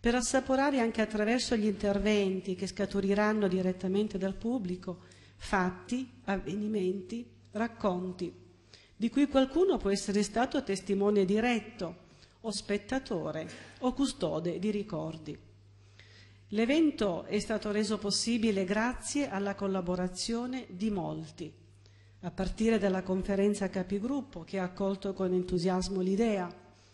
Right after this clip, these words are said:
Fondamentale poi è stata la collaborazione dell'amministrazione e in particolare del sindaco e dell'assessorato alla cultura, dei collaboratori della segreteria della Presidenza del Consiglio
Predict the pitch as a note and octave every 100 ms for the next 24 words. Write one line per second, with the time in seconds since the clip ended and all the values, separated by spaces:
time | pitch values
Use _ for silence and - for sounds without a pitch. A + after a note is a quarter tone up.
0 | - - - - - - G#3+ G#3+ A3 A#3
1 | - D#4 D#4 A#3 G3 F#3+ F#3+ - G#3+ A3+
2 | G#3+ G3+ G3+ G3 F#3+ G3 G3 G3 A#3 B3+
3 | C4+ A3+ G#3 G#3+ A3+ G#3+ A3+ A#3 - F#3
4 | E3+ E3+ E3+ - - - - - F#3+ G3
5 | G3 - G#3+ G#3+ G#3 G3+ G#3 G#3+ G#3 -
6 | - E3+ - G#3+ A3 A3 A#3 C4 D4 -
7 | - - - - G3+ A3 A3 - A3+ -
8 | G#3+ G#3+ A3 A3 A3 G#3+ G#3+ F#3 E3 E3+
9 | F3 - - _ _ _ _ - - -
10 | _ G#3 A#3 A3+ A3 G#3 G#3+ G#3+ A3+ A#3
11 | B3+ A3 F3+ F#3 G3+ G3+ G#3 G3 G3+ G#3+
12 | G3 G#3 G#3 G3 F#3+ F#3 F#3+ F#3+ F#3+ G3+
13 | G#3 F3+ F#3 G3 F#3+ F#3+ B3+ A#3+ F3+ D#3
14 | A#2+